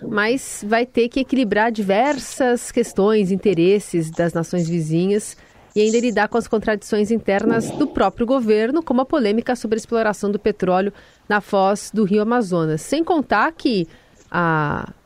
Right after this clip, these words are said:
a alguns quilômetros ali da, da região onde vai fa-, ser a sede da, da cúpula, teve ataque indígena também.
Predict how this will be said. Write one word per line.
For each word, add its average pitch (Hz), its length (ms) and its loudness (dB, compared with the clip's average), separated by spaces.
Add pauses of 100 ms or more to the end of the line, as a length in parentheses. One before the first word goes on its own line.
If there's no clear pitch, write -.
(180)
a - 300 -6
alguns 185 380 0
quilômetros 202 680 0
ali 180 220 2
da, 165 320 0
da 160 120 -2
região 170 400 0
onde 170 200 -2
vai 165 180 0
fa-, - 380 -6
ser - 300 -4
a 160 80 0
sede 175 400 -2
da, 147 320 -2
da 160 160 -2
cúpula, 339 500 0 (560)
teve 220 720 2
ataque 196 480 0
indígena 202 640 2
também. 175 640 0